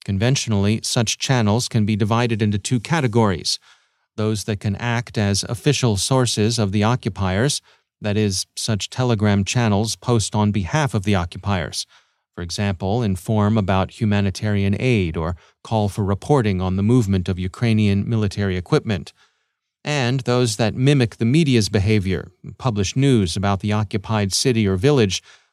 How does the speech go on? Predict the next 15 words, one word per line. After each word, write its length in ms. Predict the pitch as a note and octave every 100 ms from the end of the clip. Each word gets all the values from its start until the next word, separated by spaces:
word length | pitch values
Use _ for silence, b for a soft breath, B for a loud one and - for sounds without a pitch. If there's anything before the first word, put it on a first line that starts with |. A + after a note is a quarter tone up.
| b
but 220 | A#2+ A#2
are 260 | A#2+ A#2 B2+
overfilled 720 | C3+ A#2 G2 - C#3 A2 G2+
with 220 | G#2 F#2
propaganda 720 | B2+ A2+ G2+ A#2 A#2+ G#2 G2
and 160 | G#2+ G#2+
misinformation. 920 | G#2+ - G2+ G2 G2+ A2 G2+ G2 - - _ _ _ _ _ _ _ -
The 60 | - A#2+
content 400 | A#2 B2 A2 G2
mirrors 640 | A#2+ B2+ A#2+ G2+ A2+ -
familiar 500 | - A2 A#2 A#2+ G#2+
Russian 440 | G#2 A2 - G#2+ G#2
lines 420 | A2+ G#2+ G#2 G#2+
of 140 | A2
disinformation, 880 | G#2+ F#2+ G#2 F#2 G2 G2 F#2+ B2